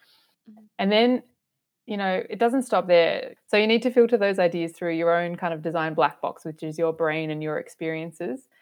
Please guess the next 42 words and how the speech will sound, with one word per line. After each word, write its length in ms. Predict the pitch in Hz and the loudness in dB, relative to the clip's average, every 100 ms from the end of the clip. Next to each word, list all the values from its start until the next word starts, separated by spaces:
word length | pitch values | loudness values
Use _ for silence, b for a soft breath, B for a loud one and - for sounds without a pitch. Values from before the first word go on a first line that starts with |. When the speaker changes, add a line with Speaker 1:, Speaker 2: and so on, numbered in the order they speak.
| b b _ | b b _
Speaker 2:
And 560 | 196 202 196 196 202 196 | -4 -2 -2 -4 -6 -10
then 180 | 202 208 | -8 -4
you 80 | 226 | -2
need 140 | 233 233 | -4 -6
to 60 | |
take 200 | 220 190 | -6 -4
that 100 | 196 | -2
idea 260 | 180 180 175 | -2 -2 -6
and 100 | 170 | -4
go 120 | 170 | -4
a 40 | |
little 180 | 170 170 | -2 -6
bit 160 | 170 - | -8 -6
deeper. 220 | 196 - | -6 -6
It's 100 | - | -10
the 60 | 170 | -8
same 200 | 165 165 | -8 -6
as 100 | 170 | -4
what 100 | 160 | -4
I 60 | |
mentioned 340 | 165 156 165 160 | -4 -8 -6 -2
earlier. 360 | 170 180 143 - | -2 -2 -4 -6
You 80 | |
know, 80 | 160 | -8
you 60 | 160 | -8
can't 140 | 190 185 | -8 -8
just 140 | - | -8
take, 160 | 170 - | -10 -10
you 100 | 185 | -10
know, 120 | 165 156 | -6 -6
the 100 | - | -4
first 280 | 175 160 | -4 -2
idea 280 | 175 160 165 | -4 -4 -4
that 120 | 160 | -6
comes 320 | - 170 170 156 | -6 -10 -8 -10
into 240 | 165 180 | -12 -8
your 100 | 165 | -6
mind 300 | 160 165 160 | -2 -2 -2
and 100 | 156 | -4
run 180 | 160 160 | -6 -6
with 120 | 151 | -4
that. 220 | 156 165 | -2 -2